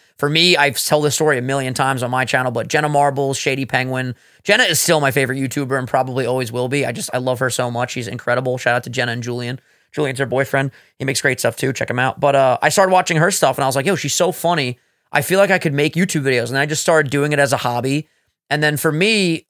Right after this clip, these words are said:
uh, what made me wanna do it full time, or when I decided to do it full time, is just, I love doing this and I wouldn't imagine doing anything else.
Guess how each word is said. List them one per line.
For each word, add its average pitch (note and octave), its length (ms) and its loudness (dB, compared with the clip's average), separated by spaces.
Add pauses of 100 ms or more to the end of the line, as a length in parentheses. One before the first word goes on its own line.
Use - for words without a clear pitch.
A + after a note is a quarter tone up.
uh, C3+ 260 2
what D3 200 0
made D#3 180 2
me D#3 80 0
wanna D3 300 0
do D#3 200 0
it D3 100 -2
full C3+ 240 0
time, C#3 640 0
or B2 160 -2
when C#3 200 -2
I C#3 60 2
decided D3+ 480 0
to C#3+ 80 -6
do C3+ 140 -2
it A2+ 60 -8
full B2 180 -4
time, C3 300 -4
is B2 80 -8
just, B2+ 280 -6 (400)
I C#3 80 2
love C#3 380 0
doing D3+ 260 2
this - 380 -10
and C3 100 0
I B2+ 80 0
wouldn't B2+ 540 -4 (100)
imagine C3+ 500 -2
doing C#3 360 -4 (120)
anything C3+ 400 -4
else. C3+ 380 -2